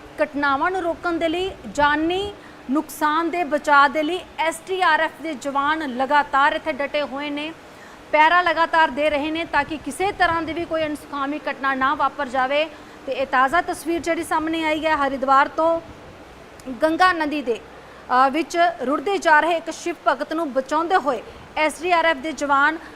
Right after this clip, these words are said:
ਨਜ਼ਰ ਆ ਰਹੇ ਨੇ ਤੇ ਇਹਨਾਂ ਦੀ ਕੜੀ ਮੁਸ਼ੱਕਤ, ਅ, ਜਿਹੜੀ ਹੈ, ਜਿਹੜੀ ਲਗਾਤਾਰ ਇਹਨਾਂ ਦੇ ਵੱਲੋਂ ਬਹਾਦਰੀ ਦੀ ਮਿਸਾਲ ਜਿਹੜੀ ਪੇਸ਼ ਕੀਤੀ ਜਾ ਰਹੀ ਹੈ, ਲਗਾਤਾਰ ਕਾਂਵੜੀਆਂ ਨੂੰ ਬਚਾਇਆ ਜਾ ਰਿਹਾ ਹੈ, ਉਸੇ ਨੂੰ ਲੈ ਕੇ ਸੋਸ਼ਲ ਮੀਡੀਆ ਤੇ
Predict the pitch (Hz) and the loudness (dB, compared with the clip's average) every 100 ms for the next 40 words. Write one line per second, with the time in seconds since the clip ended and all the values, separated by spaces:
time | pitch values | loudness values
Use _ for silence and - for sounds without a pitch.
0 | - 254 262 294 320 302 285 302 311 320 | -4 0 2 4 6 6 4 0 -2 -2
1 | 285 294 294 320 320 320 403 392 - 339 | -2 -2 -2 -2 -2 0 -2 -4 -2 -2
2 | - 359 349 349 349 - - - - 262 | 0 0 4 2 2 -6 -18 -14 2 4
3 | 285 294 302 311 330 311 320 - 226 285 | 4 0 -2 -2 0 -2 -2 -8 -8 -4
4 | 294 277 285 302 320 330 311 302 285 302 | -2 0 0 0 0 0 -4 -2 0 2
5 | 302 262 254 262 294 302 277 277 254 285 | 0 0 0 0 -4 -4 -4 0 0 0
6 | 302 311 294 - 294 302 302 277 285 311 | -4 -6 -6 -8 -12 -4 -2 -2 0 -2
7 | 285 262 277 277 285 269 247 277 311 330 | -2 0 2 2 0 -2 -2 -2 -6 -6
8 | 302 302 285 285 294 285 294 320 330 - | -4 2 2 2 2 2 2 -2 -6 -14
9 | - - - - - 330 - 427 415 339 | -16 -18 -20 -8 0 0 2 0 0 0
10 | 330 339 359 - 349 370 381 427 359 359 | 0 -2 -6 -4 -4 -2 -2 -2 -2 -2
11 | 359 370 370 359 | 0 0 0 -4